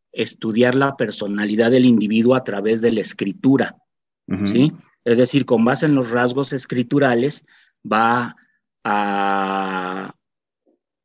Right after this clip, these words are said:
Speaker 1: tratar de dar un perfil psicológico, si es agresivo, si es, este,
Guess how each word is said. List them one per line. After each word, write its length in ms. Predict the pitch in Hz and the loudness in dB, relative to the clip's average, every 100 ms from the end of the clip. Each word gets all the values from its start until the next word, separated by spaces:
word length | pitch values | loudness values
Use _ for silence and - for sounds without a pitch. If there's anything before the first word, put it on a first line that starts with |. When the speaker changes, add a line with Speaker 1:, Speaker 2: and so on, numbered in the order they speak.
| _ _ _ | _ _ _
Speaker 1:
tratar 600 | - 110 107 - 127 135 - _ _ _ | -6 -4 -4 -2 -2 -2 -10 _ _ _
de 180 | 107 | -2
dar 200 | 104 117 | 0 0
un 160 | 123 131 | 2 0
perfil 400 | 120 107 120 113 | -4 -6 -6 -8
psicológico, 800 | - - 107 117 143 120 - - | -8 -6 0 0 0 -4 -10 -12
si 180 | - 101 | -8 -8
es 140 | 101 | -6
agresivo, 840 | 95 95 92 - 123 123 113 120 | -6 -4 -6 -2 0 2 2 -2
si 280 | 117 104 101 | -2 -2 -2
es, 160 | 101 - | -2 -6
este, 760 | - - - 92 87 82 80 | -16 -20 -6 -2 0 -2 -6